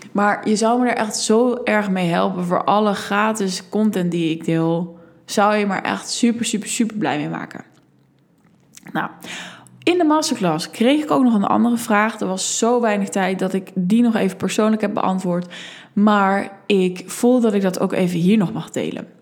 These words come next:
Affirmaties. Affirmaties, hè, dat zijn eigenlijk de positieve gedachten. Positieve gedachten uitspreken of voorlezen of, nou, hoe je dat wilt doen. En die zijn ontzettend krachtig. Als we er werkelijk in geloven,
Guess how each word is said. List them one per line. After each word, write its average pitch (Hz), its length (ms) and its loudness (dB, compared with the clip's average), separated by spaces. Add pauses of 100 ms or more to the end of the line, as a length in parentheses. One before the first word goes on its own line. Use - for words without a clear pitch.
(420)
Affirmaties. 247 920 -2
Affirmaties, 247 760 -2
hè, 220 160 0
dat 220 180 -4
zijn 202 280 -4
eigenlijk 214 360 0
de 180 180 -4
positieve 233 520 0
gedachten. 180 520 -6
Positieve 220 420 -2
gedachten 190 440 -8
uitspreken 185 840 -2
of 175 140 -6
voorlezen 180 880 0
of, - 220 -4 (440)
nou, - 140 -12
hoe 175 280 0
je 247 80 4
dat 202 220 0
wilt 170 220 -2
doen. 202 340 0 (240)
En 220 100 0
die 233 80 4
zijn 277 140 2
ontzettend 247 500 0
krachtig. - 720 -4
Als 247 220 -2
we 262 80 -2
er 196 320 0
werkelijk 277 560 0
in 233 280 0
geloven, 196 720 0